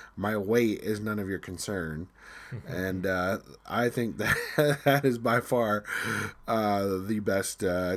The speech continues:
Speaker 1: tweet I have seen from, uh, one of these female models in a long time. So
Speaker 2: Yeah. Oh, there it is, the pinned tweet. <laughs>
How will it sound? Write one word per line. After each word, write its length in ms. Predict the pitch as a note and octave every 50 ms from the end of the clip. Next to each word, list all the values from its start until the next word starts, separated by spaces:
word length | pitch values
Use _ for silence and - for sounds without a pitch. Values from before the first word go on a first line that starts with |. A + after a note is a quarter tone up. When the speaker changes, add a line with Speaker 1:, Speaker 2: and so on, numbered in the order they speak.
| F#2+ -
Speaker 1:
tweet 320 | - - A#2 G2+ F#2+ - -
I 120 | E2+ F2+
have 180 | F#2 F#2 F#2 F#2+
seen 300 | - - G2+ F#2 F2+ F2+
from, 480 | - - G2+ F#2 F2+ F2+ F2+ F2+ F2
uh, 280 | F2 E2+ E2 D#2+ D#2+ E2 - _ _ _ - - - - _ _ -
one 160 | - - G2+
of 60 | G#2 G2+
these 180 | F#2 F#2+ -
female 380 | - - A2+ G2+ G2 F#2 F2+ F2+
models 380 | F2 F#2 F#2 F2+ F2+ F2+ F2+
in 80 | G2 F2
a 80 | F2 F2+
long 460 | F2+ F2+ F#2 F2 E2+ E2+ E2+ F2 E2
time. 440 | - G#2+ F2 F2 D#2+ D#2 E2 F2 E2+
So 220 | - - D#2+ E2
Speaker 2:
Yeah. 160 | E2 E2 D#2+ - - - -
Oh, 220 | A2 A2+ C3 C#3+ G#2
there 240 | G2+ G#2 G#2+ A#2+
it 60 | A#2 A#2+
is, 260 | B2+ A2+ G2+ F#2+ -
the 80 | -
pinned 340 | - - - A#2 A2+ A2 G#2+ -
tweet. 300 | - A#2+ G#2+ G2 F#2 - _ _
<laughs> 80 | - G#2+